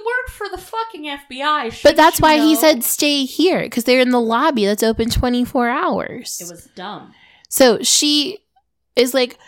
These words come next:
Speaker 2: "No, I'll just, I'll go to my room in case Angie calls again," which is dumb 'cause Angie's not gonna call again if she's screaming and the line went dead.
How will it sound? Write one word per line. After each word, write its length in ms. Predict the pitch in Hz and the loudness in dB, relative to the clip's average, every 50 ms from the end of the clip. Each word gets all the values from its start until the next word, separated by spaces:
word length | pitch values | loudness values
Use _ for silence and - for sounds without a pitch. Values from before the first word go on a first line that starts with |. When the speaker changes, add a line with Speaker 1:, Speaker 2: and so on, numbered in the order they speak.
| - _ _ _ | -20 _ _ _
Speaker 2:
"No, 360 | - 320 339 339 330 320 320 - | 0 4 4 6 6 6 4 4
I'll 180 | - 370 339 349 | 4 4 4 4
just, 220 | 330 349 311 302 - | 4 2 2 2 2
I'll 160 | 277 294 302 | 2 2 2
go 160 | 277 311 311 | 2 2 2
to 80 | 311 302 | 2 2
my 160 | 294 285 277 262 | 2 0 0 0
room 220 | 254 254 254 254 | 0 0 0 0
in 60 | 254 | 0
case 240 | 247 247 240 233 226 | 0 0 0 0 0
Angie 340 | 226 220 220 214 185 196 196 | 0 0 0 0 0 -2 -2
calls 360 | 196 - 254 254 247 226 196 | -2 0 2 2 2 2 2
again," 260 | 190 185 175 156 170 | 0 0 0 0 0
which 160 | 180 175 175 - | 0 -2 -2 -4
is 140 | 170 160 | -4 -4
dumb 340 | 160 175 180 180 156 147 160 | -2 0 0 2 0 0 -2
'cause 140 | 170 170 170 | -4 -4 -4
Angie's 260 | 165 165 156 151 143 | -4 -4 -4 -4 -4
not 200 | 151 160 165 196 | -2 -2 -2 -2
gonna 120 | 170 135 160 | -2 -4 -4
call 160 | 180 170 143 | -4 -4 -4
again 220 | 143 151 147 151 | -2 -2 -4 -4
if 80 | 156 - | -4 -4
she's 160 | - 185 180 | -4 -6 -6
screaming 340 | - - - 170 160 151 147 | -6 -4 -4 -4 -4 -4 -6
and 80 | 143 | -6
the 60 | 135 135 | -6 -4
line 220 | 147 160 175 165 | -2 -2 -2 -2
went 120 | 147 139 | -2 -4
dead. 180 | 165 151 143 - | -4 -6 -6 -6